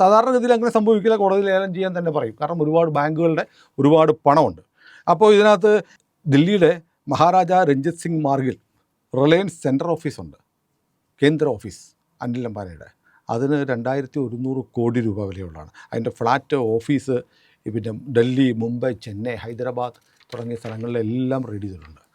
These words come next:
അപ്പോൾ ഒരു പ്രധാനപ്പെട്ട കാര്യം, നമ്മൾ ഈ നറേറ്റീവ് ബിൽഡിങ്ങിലെ ഒരു കളി പറയാൻ വേണ്ടിയിട്ടാണ് ഈ വാർത്ത ഞാൻ പറഞ്ഞത്. ഇന്ന് പത്രങ്ങളിലൊക്കെ ചെറിയ വാർത്തയുണ്ട് കേട്ടോ, പക്ഷേ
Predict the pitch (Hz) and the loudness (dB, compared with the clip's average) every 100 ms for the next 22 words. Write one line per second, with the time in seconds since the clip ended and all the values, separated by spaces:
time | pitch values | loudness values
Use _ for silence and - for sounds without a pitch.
0 | _ _ - 175 214 226 - 170 190 190 | _ _ -6 0 2 0 -2 -2 -2 -4
1 | 185 156 143 120 - - 135 147 156 165 | -2 -2 -2 -4 -8 -8 -4 -4 -4 -6
2 | 190 139 139 185 208 - 202 170 139 139 | -8 -4 -2 -2 -2 -4 -6 0 0 2
3 | 151 143 139 - 151 143 - 131 175 123 | 0 0 -4 -6 -8 -8 -8 -6 -4 -6
4 | 117 117 110 110 107 117 104 107 110 101 | -8 -10 -12 -12 -12 -12 -12 -12 -12 -12
5 | 87 - 214 220 233 254 247 233 202 196 | -16 -12 -6 -4 -2 0 0 0 0 0
6 | 165 147 101 101 - _ _ - 180 214 | 0 -2 -6 -10 -14 _ _ -8 -2 2